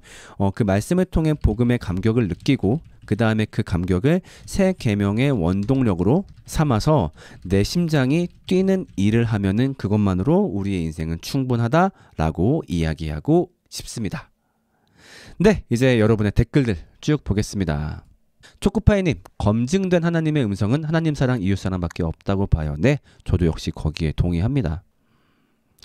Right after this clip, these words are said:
공자님, "사실 하나님보다 내 고통이 더 두려운 거죠." 그쵸? 사실 그 보-, 대부분 그거라고. 막 "하나님 뜻을 알고 싶어요." 어디가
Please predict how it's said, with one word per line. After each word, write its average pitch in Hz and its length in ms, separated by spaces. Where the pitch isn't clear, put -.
공자님, 123 360
"사실 190 300
하나님보다 147 800
내 95 220
고통이 147 460
더 117 120
두려운 101 400
거죠." 80 440
그쵸? - 420
사실 196 300
그 - 180
보-, - 180
대부분 113 440
그거라고. 135 840
막 92 100
"하나님 202 420
뜻을 196 240
알고 131 180
싶어요." 143 380
어디가 143 400